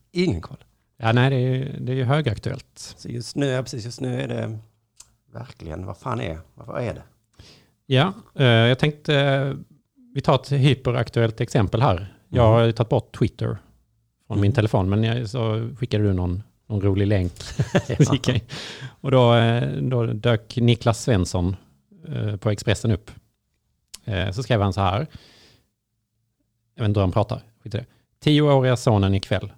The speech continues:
Speaker 2: Varför får vi inte lära oss i skolan hur man investerar eller vad man ska tänka på när man köper ett hus? Istället lär vi oss om vad heliga Birgitta åt till middag på trettonhundratalet." Slutcitat. Vad fan svarar man på det?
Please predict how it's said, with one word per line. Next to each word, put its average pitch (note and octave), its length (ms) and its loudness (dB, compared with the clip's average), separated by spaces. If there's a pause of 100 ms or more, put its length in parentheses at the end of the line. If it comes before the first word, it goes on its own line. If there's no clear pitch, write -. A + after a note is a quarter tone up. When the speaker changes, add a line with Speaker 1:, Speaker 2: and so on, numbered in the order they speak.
(400)
Speaker 2:
Varför E3 320 0
får E3 160 0
vi D#3+ 80 2
inte D#3 160 0
lära D3 240 2
oss C3 140 -2
i C3 40 -6
skolan B2+ 440 4
hur B2 120 6
man A#2+ 140 4
investerar G#2+ 640 2
eller G#2 180 -2
vad G#2 100 0
man A#2 100 2
ska - 140 -8
tänka B2 340 2
på A2+ 120 -2
när A2 80 2
man G#2 120 2
köper A2+ 280 -2
ett A2 120 -8
hus? B2 420 -6 (380)
Istället A#2+ 480 -2
lär A#2+ 200 4
vi G#2+ 100 2
oss G2 140 -2
om A#2 140 2
vad G#2 100 2
heliga G#2+ 300 2
Birgitta A2 560 -4
åt G#2 160 -4
till G#2+ 120 0
middag G2+ 280 0
på - 120 -14
trettonhundratalet." - 800 -6 (920)
Slutcitat. - 580 -8 (260)
Vad B2 180 -4
fan A2+ 280 2
svarar A2 300 2
man G#2+ 140 0
på - 80 -8
det? D3 200 -6